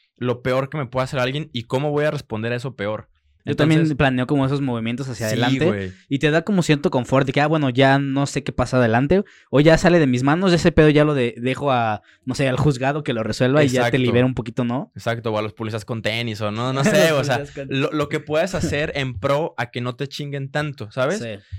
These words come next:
Speaker 1: Y la otra persona que me publica es una persona de mi total confianza, güey, es familiar, o sea, compartimos sangre. Entonces, pues, la elegí, ella no tiene nada que ver con estos, eh, asuntos, de hecho, no, no, no le encanta editar, no le encanta grabar, le caga.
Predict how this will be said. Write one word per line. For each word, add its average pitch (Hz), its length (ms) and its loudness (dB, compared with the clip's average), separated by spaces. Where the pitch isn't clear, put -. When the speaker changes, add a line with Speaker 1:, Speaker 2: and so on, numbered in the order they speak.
Speaker 1:
Y 175 480 -4
la 143 80 0
otra 151 240 -6
persona 170 600 -6
que 143 160 -8
me 113 400 -8
publica 135 600 -4
es 123 200 -6
una 135 180 -6
persona 127 420 -8
de 120 120 -8
mi 110 120 -8
total 127 380 -8
confianza, 135 540 -8
güey, 151 160 -4
es - 160 -12
familiar, 120 500 -2
o 120 60 -6
sea, 101 340 -8
compartimos 113 560 -8
sangre. 117 400 -6
Entonces, 147 520 -6
pues, 156 120 -6
la 156 60 2
elegí, 160 320 -2
ella 170 140 0
no 208 80 -4
tiene 190 140 -4
nada 185 120 -2
que 180 80 -4
ver 165 140 -2
con 156 180 -4
estos, 151 380 -8
eh, 107 480 -4
asuntos, 120 480 -4
de 131 80 -4
hecho, 123 320 -4
no, 110 440 -8
no, 107 120 -10
no 107 160 -8
le 113 80 -6
encanta 117 320 -6
editar, 101 320 -8
no 101 100 -10
le 104 80 -8
encanta 104 300 -8
grabar, 87 320 -8
le 92 140 -12
caga. 87 300 -10